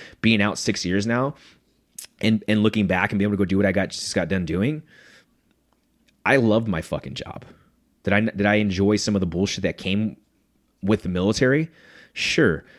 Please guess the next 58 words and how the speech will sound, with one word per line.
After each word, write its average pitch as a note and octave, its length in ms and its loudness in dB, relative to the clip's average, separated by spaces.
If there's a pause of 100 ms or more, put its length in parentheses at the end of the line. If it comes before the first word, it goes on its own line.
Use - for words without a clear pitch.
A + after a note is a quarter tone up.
(140)
But - 160 4
ultimately, C#3 260 2
at B2 60 0
the G#2 60 -2
end A#2 80 0
of A#2+ 40 2
the A#2 40 2
day, A2 160 4
my F2+ 260 0
job F#2 320 0
was - 120 -2
fucking F2 420 -4
badass. D#2 680 -8 (100)
And G2 400 0 (1120)
no A#2+ 220 4
one A#2+ 120 4
can A2 120 -2
take G#2 220 2
that F#2 200 -2
from F#2 140 -2
me. F#2 80 0
And F2+ 80 0
it's - 60 -12
the G2+ 60 -2
same G#2 260 0
thing G2+ 180 0
for G2 180 0
the F#2+ 80 0
current G#2 300 -2
recon F2+ 340 -2
Marines F2+ 300 -2
who, G2 120 -6
you F2+ 160 -2
know, F2 300 -4 (640)
are, G2+ 100 4
like, G2 220 2
looking G#2 220 2
to G2 60 2
transition F#2+ 460 -2
over F2+ 180 2
to - 200 -6
S F#2 160 -4
F F2 100 -4
A E2 160 -2
S D#2 320 -6
or D2+ 100 -8
do F#2+ 180 -2
all G2+ 60 0
those F2 160 -4
kinds E2 220 -6
of D#2+ 80 -12
things. F2 160 -6
So F#2 80 -6
that's F#2 160 -2
what's - 120 -4
happening, F2+ 360 -4
right? F2 140 -4
Because F#2 280 -4